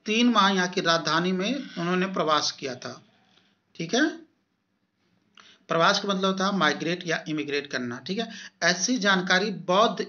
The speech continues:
यात्री ह्वेन सांग के यात्रा वृत्तांत से भी मिलती है। तो देखिए, अब यहाँ पर ऑथेंटिक मान सकते हैं क्योंकि ह्वेन सांग के यात्रा विवरण को ऐतिहासिक रूप से हम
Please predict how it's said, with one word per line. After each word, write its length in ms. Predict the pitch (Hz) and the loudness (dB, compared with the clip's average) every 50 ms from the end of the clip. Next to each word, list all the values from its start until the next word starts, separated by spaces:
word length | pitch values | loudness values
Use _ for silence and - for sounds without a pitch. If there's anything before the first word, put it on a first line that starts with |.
| - | -4
यात्री 420 | 175 170 165 165 165 - 175 160 165 202 | 0 0 0 0 -2 -4 -4 -2 -2 -2
ह्वेन 280 | 202 127 139 190 208 196 | -2 0 0 0 2 0
सांग 340 | 190 - - 185 190 208 214 | -2 0 2 2 2 2 0
के 160 | - 233 208 | 2 2 4
यात्रा 340 | 202 180 170 - - 185 185 180 - - - | 4 4 2 2 0 0 0 0 -2 -6 -8
वृत्तांत 360 | 156 156 - 170 165 175 175 | -10 -2 0 0 0 2 0
से 100 | 185 196 | -2 -2
भी 100 | 190 190 | 0 0
मिलती 320 | 165 139 113 - 135 123 120 | -2 -2 -4 -6 -8 -6 -6
है। 80 | 123 135 - - - - - - _ _ | -8 -8 -12 -16 -20 -20 -20 -20 _ _
तो 100 | - - - | -10 -8 -4
देखिए, 380 | 151 170 170 - 160 139 127 139 - - - - - | -4 -4 -4 -4 -4 -6 -6 -8 -12 -18 -10 -4 -2
अब 140 | 170 170 185 | 0 0 2
यहाँ 140 | 208 208 | 0 0
पर 200 | 196 208 220 226 220 - - - - 165 | 0 0 0 0 -2 -4 -10 -10 -8 -6
ऑथेंटिक 360 | 160 - 160 175 175 185 208 | -4 -2 -2 -2 -2 -2 -2
मान 160 | 220 208 202 | -2 0 0
सकते 260 | 190 208 190 - 190 190 | -2 -4 -4 -4 -2 -2
हैं 160 | 190 190 190 | 0 0 -2
क्योंकि 220 | 196 190 - 190 | -2 -4 -2 0
ह्वेन 260 | 170 165 170 202 208 | 0 0 0 0 0
सांग 300 | 190 196 196 190 185 180 | 0 0 0 0 2 0
के 200 | 190 185 180 180 | -2 -4 -2 0
यात्रा 260 | 170 165 165 170 185 180 | 0 -2 0 0 -2 -2
विवरण 300 | 170 175 165 170 165 160 | 0 0 0 0 -2 0
को 220 | 175 190 233 247 - - - - - _ 175 | -2 -4 -4 -4 -8 -12 -16 -18 -8 _ -4
ऐतिहासिक 500 | 170 170 - 175 165 165 - 214 208 175 | -4 0 2 0 2 2 0 -4 -2 0
रूप 180 | 185 180 180 | 0 0 0
से 220 | 180 - 180 170 160 | 0 -2 0 0 0
हम 300 | 151 160 214 277 302 - | 2 2 0 0 -2 -6